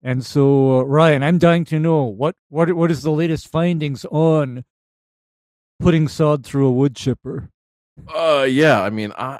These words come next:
Speaker 2: see. I think y-, you, what I would do is this, is try to get in touch with your farm early and understand their harvest methods. Try to pick the timing as best as you can. I know this is gonna be kinda hard because you're lining up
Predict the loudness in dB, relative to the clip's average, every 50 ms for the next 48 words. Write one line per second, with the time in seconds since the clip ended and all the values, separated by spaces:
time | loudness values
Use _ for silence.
0 | _ -18 -18 -12 -12 -10 -10 -10 -10 -12 -14 -14 _ _ _ _ _ _ -16 -12
1 | -10 -10 -12 -12 _ _ _ _ _ _ _ _ _ _ _ _ _ _ _ -20
2 | _ -20 -20 -20 _ _ _ _ -12 -8 -6 -6 -6 -6 -6 -4 -4 -2 -2 -2
3 | -4 -4 -6 -6 -6 -6 -6 -8 -10 -10 -10 -10 -10 -10 -12 -14 -12 -12 -12 -12
4 | -14 -18 _ _ _ _ _ _ _ _ _ _ _ -6 -4 -2 -2 -4 -6 -8
5 | -10 -10 -8 -8 -8 -8 -10 -14 -14 -14 -14 -8 -8 -6 -4 -4 -4 -6 -6 -8
6 | -10 -8 -6 -6 -4 -4 -4 -6 -6 -8 -10 -12 -12 -10 -10 -10 -12 -10 -10 -8
7 | -8 -8 -8 -10 -12 -14 _ _ _ _ _ _ _ _ -12 -10 -4 -2 -2 -2
8 | -2 -4 -10 -8 -6 -6 -6 -8 _ -20 -20 -16 -8 -6 -6 -6 -6 _ -8 -10
9 | -10 _ -14 -16 -16 _ -10 -8 -6 -6 -4 -4 -6 -6 -8 -8 -10 -12 -14 -8
10 | -6 -6 -6 -6 -8 -12 -16 -14 -10 -10 -8 -8 -8 -6 -6 -6 -8 -8 -10 -12
11 | -12 -12 -12 -12 -10 -10 -10 -10 -8 -8 -6 -6 -6 -8 -10 -14 -14 -14 -14 -12
12 | -14 -12 -12 -12 -12 -12 -12 -12 -12 -12 -14